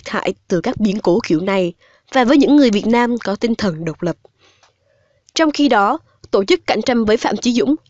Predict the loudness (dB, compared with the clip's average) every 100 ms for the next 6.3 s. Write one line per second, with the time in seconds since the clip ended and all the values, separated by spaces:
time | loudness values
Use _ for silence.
0 | _ -8 -4 0 2 2 0 -2 0 0
1 | 2 2 2 0 0 2 2 -2 _ _
2 | _ _ _ _ _ 0 2 2 2 0
3 | 0 -2 -4 -4 0 2 2 2 2 0
4 | 0 -2 -2 _ _ _ -4 -2 2 2
5 | 2 2 0 0 -2 0 -4 -2 -2 -2
6 | 0 0 -2